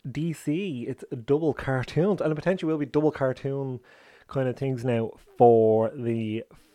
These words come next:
next couple of weeks, and anyway, um, because I'm gonna have a quick chat. I was gonna do one show when it's all done, um, and talk about it, but I kinda thought I wanna do this, like,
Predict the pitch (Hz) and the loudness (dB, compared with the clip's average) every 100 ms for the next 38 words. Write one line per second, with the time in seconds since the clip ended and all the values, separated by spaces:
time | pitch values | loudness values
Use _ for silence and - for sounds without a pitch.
0 | _ _ 131 113 107 - - - 202 127 | _ _ -6 -6 -6 -10 -4 0 2 2
1 | 110 - 113 175 117 147 - - - - | 2 -2 -2 2 2 0 -6 -20 -20 -8
2 | 117 113 113 113 123 - 135 131 147 170 | -4 -2 -4 -6 -8 -6 -6 -4 -6 -6
3 | 196 160 135 - 160 190 - - 113 107 | -6 -8 -10 -8 -6 -6 -8 -4 -2 -2
4 | 117 - 135 160 202 202 185 160 120 123 | -4 2 6 6 4 2 0 0 0 0
5 | 151 151 120 117 117 110 - 113 127 127 | 0 -2 0 2 2 0 0 0 0 0
6 | 120 107 110 107 - - - _ - 101 | -2 -4 -4 -8 -18 -20 -20 _ -8 -6
7 | 101 98 110 107 110 107 110 113 135 120 | -6 -6 -4 -4 -2 -2 0 0 0 0
8 | 113 107 110 120 110 110 104 - - _ | -2 -2 -2 -2 -2 -2 -4 -8 -20 _
9 | _ 123 107 98 | _ -2 -2 -2